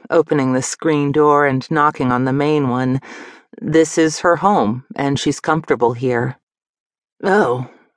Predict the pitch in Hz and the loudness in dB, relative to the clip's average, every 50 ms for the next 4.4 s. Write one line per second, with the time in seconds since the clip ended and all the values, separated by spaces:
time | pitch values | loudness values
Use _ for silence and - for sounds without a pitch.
0 | _ 156 170 190 190 185 165 156 156 160 156 - - - - - - - - _ | _ -4 0 2 4 4 4 4 2 0 -4 -10 -18 -20 -20 -20 -20 -20 -20 _
1 | _ - - 220 214 214 214 185 - - 170 156 - 202 196 220 202 175 139 139 | _ -2 0 2 2 2 2 0 0 -2 -2 -2 0 2 4 4 4 4 2 0
2 | - - 165 143 151 160 147 151 151 156 175 196 202 214 - - 139 131 120 110 | 2 2 2 2 2 2 2 2 2 4 4 4 4 2 0 -4 -2 -2 -2 -2
3 | - 139 117 135 139 139 139 139 143 143 165 175 196 160 143 120 113 - - 120 | -4 -2 0 0 0 2 2 0 2 4 4 4 4 2 2 0 0 0 -2 -4
4 | 113 113 113 127 123 - - | -2 -2 -4 -6 -6 -8 -8